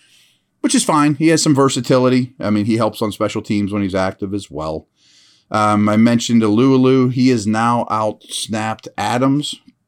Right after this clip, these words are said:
two forty-one to two fifteen. Need-, they're both numbered. I mean, Adams is a two. Uh, I think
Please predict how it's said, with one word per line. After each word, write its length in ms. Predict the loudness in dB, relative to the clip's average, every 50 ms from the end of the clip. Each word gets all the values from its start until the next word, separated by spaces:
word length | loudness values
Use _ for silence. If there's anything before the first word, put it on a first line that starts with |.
| _
two 160 | -2 0 0
forty-one 720 | 0 0 -2 -4 -2 -2 -2 -4 -2 -2 0 0 0 0
to 80 | -2 -4
two 240 | -6 -2 -2 -2 -2
fifteen. 880 | -2 -4 -6 -6 -6 -10 -12 -4 0 2 4 4 4 2 2 -2 -6 _ _ _ _ _ _ _ _ _ _ _ _ _ _ _ _ _ _ _ _ -20 -20 -10 -4
Need-, 460 | 0 2 4 4 4 2 0 -4 -14 -10 -6
they're 100 | -4 -4
both 300 | -2 0 -2 -2 -2 -2
numbered. 280 | -6 -6 -6 -6 -6 -4
I 60 | -2
mean, 160 | -2 -2 -2
Adams 400 | -2 -2 -2 -2 -2 -2 -2 -4
is 140 | -4 -8 -10
a 40 | -12
two. 520 | -10 -6 -4 -2 -2 -2 -2 -6 -8 -10 _ _ _ _ _ _ _ _ _ _ -8
Uh, 420 | -4 -4 -2 -2 -4 -6 -6 -8 -10 -10
I 100 | -12 -14
think 300 | -12 -6 -4 -4 -4 -6